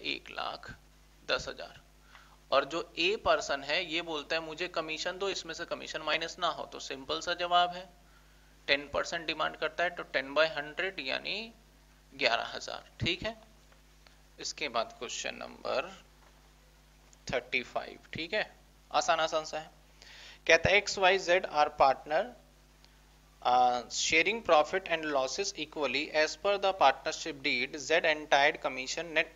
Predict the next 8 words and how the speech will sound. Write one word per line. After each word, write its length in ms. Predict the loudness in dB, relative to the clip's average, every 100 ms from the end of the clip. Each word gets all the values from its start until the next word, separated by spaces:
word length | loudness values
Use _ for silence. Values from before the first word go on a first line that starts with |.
| -2
profit 320 | -2 0 4
after 320 | 4 2 -4 -2
charging 380 | -2 -2 -4 -2
such 240 | -2 -2
commission।" 480 | -4 -4 -8 -10 0 4
After 320 | 4 4 -2
charging 380 | 4 4 4 -4
such 260 | -6 -6